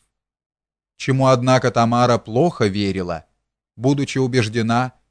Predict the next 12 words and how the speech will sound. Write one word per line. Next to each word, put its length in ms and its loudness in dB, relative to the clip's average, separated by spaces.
что 220 -8
из 160 -2
ее 280 0
товарок 640 0
и 80 -8
сослуживцев 840 -8
по 160 -2
госпиталю 720 -6
решительно 760 -2
никто 360 -4
не 120 -4
знаком 640 -4